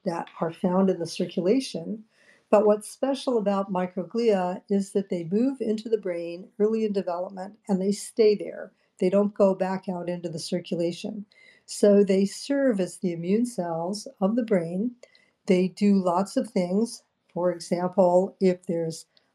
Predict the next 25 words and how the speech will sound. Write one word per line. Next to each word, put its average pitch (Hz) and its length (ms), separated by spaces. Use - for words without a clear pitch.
um, 180 240
some 196 240
sort 185 220
of 180 120
pathology, 190 1040
a 180 80
brain 175 360
injury, 185 680
or 175 400
some 180 300
kind 180 280
of 170 100
infection, 202 800
they 180 160
will 170 260
clean 196 400
up 185 240
dying 170 460
neurons. 185 720
And 180 360
they 180 140
will, 175 360
uh, 180 280
they 202 140
will, 185 340